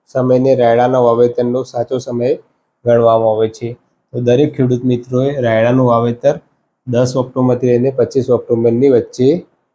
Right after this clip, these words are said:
કરવું જોઈએ, જેથી તમને ઉગાવો સારો મળશે. જો તમે વહેલું વાવેતર કરશો તો રાયડો ઉગત-, ઉગતાની સાથે બળી જવાના પણ પ્રશ્નો આવશે, એટલે કે આપણા નિંદામણમાં, એટલે કે આપણા બીજમાં પણ નુકસાની ભોગવવાનો વારો આવશે.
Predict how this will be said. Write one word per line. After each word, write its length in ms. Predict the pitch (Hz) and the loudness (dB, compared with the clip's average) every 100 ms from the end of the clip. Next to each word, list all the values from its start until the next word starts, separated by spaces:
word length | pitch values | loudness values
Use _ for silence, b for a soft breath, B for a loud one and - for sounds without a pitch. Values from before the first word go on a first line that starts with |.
| _ _ _ _ _ _ _ - | _ _ _ _ _ _ _ -2
કરવું 260 | 120 120 120 | 2 2 2
જોઈએ, 280 | 123 123 120 - | 2 2 -2 -6
જેથી 380 | 123 120 123 139 | -4 -4 -2 -4
તમને 380 | 139 127 127 139 160 - _ _ - | 0 0 2 2 0 -8 _ _ -6
ઉગાવો 400 | 123 131 131 143 | -2 2 2 2
સારો 280 | 143 135 139 | 0 0 0
મળશે. 380 | 139 135 151 151 156 160 _ _ _ _ 127 | 0 -2 -2 -2 -4 -8 _ _ _ _ -6
જો 60 | |
તમે 180 | 127 131 | -2 2
વહેલું 280 | 120 117 127 | 4 4 4
વાવેતર 360 | 131 127 123 131 | 4 4 2 0
કરશો 280 | 131 123 135 | 0 -2 -4
તો 140 | 143 160 - | -2 -4 -2
રાયડો 340 | 135 123 127 143 | 0 2 2 0
ઉગત-, 380 | 135 - - - | -2 -10 -12 -10
ઉગતાની 420 | 139 127 143 139 | -10 -2 0 2
સાથે 260 | 131 117 151 170 | 0 2 2 2
બળી 300 | 131 131 127 | 2 2 2
જવાના 300 | 127 127 127 | 2 2 0
પણ 180 | 135 | -2
પ્રશ્નો 260 | 127 120 135 | -2 -4 -2
આવશે, 320 | 127 120 143 156 - _ _ - | -2 0 0 -2 -2 _ _ -4
એટલે 160 | 123 123 | 0 2
કે 100 | 123 | 2
આપણા 260 | 123 135 | 2 2
નિંદામણમાં, 840 | 123 123 127 127 127 131 135 76 73 - | 2 2 2 2 2 2 0 -4 -16 -14
એટલે 240 | 131 127 131 | -6 -4 0
કે 100 | 147 | 0
આપણા 280 | - 135 92 - _ _ _ 139 | 2 0 -2 -10 _ _ _ -2
બીજમાં 400 | 131 127 139 139 | 0 2 2 2
પણ 140 | 147 135 | 2 0
નુકસાની 400 | 123 127 131 123 | -2 -2 -2 -2
ભોગવવાનો 500 | 123 123 123 123 123 | 0 2 4 2 2
વારો 240 | 120 117 120 | 2 2 2
આવશે. 300 | 117 151 | 0 -2